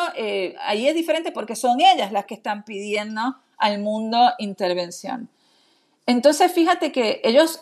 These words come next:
a una persona que es un jugador de fútbol bien conocido lo tienen condenado a pena de muerte, Silvia. Y e-, y esto de que el disciplinamiento, es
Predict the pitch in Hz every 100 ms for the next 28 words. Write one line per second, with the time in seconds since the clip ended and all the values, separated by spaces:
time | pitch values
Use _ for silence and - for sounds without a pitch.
0 | _ 226 214 233 277 302 302 285 - 294
1 | 277 262 208 214 - 262 254 254 269 277
2 | 247 226 190 185 202 254 269 - 359 330
3 | 214 403 339 233 339 285 285 165 220 -
4 | - 147 311 247 359 - - - - 240
5 | 359 320 - - _ _ _ 233 214 214
6 | 240 226 233 349 349 339 262 - 240 208
7 | 220 247 214 208 202 269 339 285 - 208